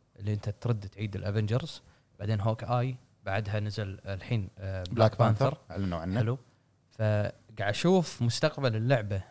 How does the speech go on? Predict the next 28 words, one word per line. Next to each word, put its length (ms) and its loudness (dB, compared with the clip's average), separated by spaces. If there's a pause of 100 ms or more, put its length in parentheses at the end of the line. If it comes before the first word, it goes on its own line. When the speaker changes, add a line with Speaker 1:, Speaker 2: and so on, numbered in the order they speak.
Speaker 1:
لو 180 0
يكملون، 560 0 (200)
ينزلوا 280 -8
لك 80 -14
سبايدر 340 -2
مان، 420 2 (140)
آه، 320 -2
حق 200 -8 (160)
الشخصيات 680 -2
الثانية، 460 0 (560)
ممكن 240 0
تدش 340 0
ترى 440 0
نفس 300 -2
الام 240 0
سي 120 -2
يو، 160 -2
يعني، 640 -8
أفنجرز، 680 2
ثانوس، 600 2
ما 60 -6
أدري 140 -8
شنو، 240 -4
فت-، 360 -10
راح 140 -2
تعيش 500 -4
قصة 220 -2
حلوة. 240 -4